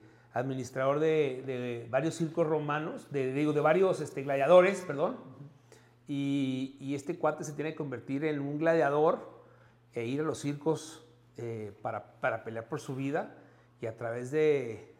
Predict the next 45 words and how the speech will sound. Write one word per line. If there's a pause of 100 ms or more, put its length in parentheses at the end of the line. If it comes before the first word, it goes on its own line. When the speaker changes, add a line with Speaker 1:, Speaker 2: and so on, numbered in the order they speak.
Speaker 1:
las,
de
los
combates,
de
las
batallas, (560)
ganar
su
libertad, (340)
¿no? (600)
Y
después
todo
eso
cómo
se
hilvana (800)
y
después
terminan
las
historias (380)
volviéndose
a
juntar,
que
es,
es
lo
que
está
padrísimo
en
la
película.
Speaker 2:
Todo,
todo
el,
el
funcionamiento
Speaker 1:
Sí. (200)
Speaker 2:
y
cómo
también